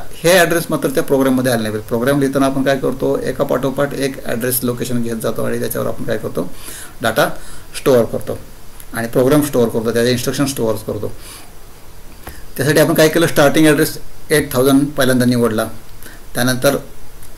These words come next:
hex कोडसाठी मी table तयार केला. hex कोडचा program लिहिण्यासाठी address location पहिल्यांदा निवडलं, तो एट, एट थाउजंड पहिल्यांदा हा हेक्साडेसिमल number आहे, हा हेक्साडेसिमलचा ॲड-, address location निवडलं आणि त्याच्यानंतर एकाखाली एक आपण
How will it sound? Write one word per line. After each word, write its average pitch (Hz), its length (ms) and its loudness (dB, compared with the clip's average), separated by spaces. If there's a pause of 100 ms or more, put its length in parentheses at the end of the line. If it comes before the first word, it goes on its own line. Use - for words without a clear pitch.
(140)
hex 135 240 -2
कोडसाठी 156 340 2
मी 151 100 2
table 143 360 4
तयार 139 180 6
केला. 123 240 0 (720)
hex 120 160 0
कोडचा 135 260 2
program 131 320 4
लिहिण्यासाठी 120 500 0 (320)
address 135 320 2
location 147 360 4
पहिल्यांदा 139 260 4
निवडलं, 139 320 4
तो 139 260 0 (100)
एट, 123 320 -2
एट 131 180 0
थाउजंड 127 380 2
पहिल्यांदा 127 400 0
हा 127 220 2 (680)
हेक्साडेसिमल 131 460 4
number 120 280 4
आहे, 110 100 0
हा 117 100 -2
हेक्साडेसिमलचा 123 640 0
ॲड-, 117 280 0 (140)
address 123 300 -4
location 127 260 -4
निवडलं 113 460 0 (340)
आणि 120 120 -8
त्याच्यानंतर 127 380 0
एकाखाली 120 440 2
एक 123 180 2
आपण 127 240 0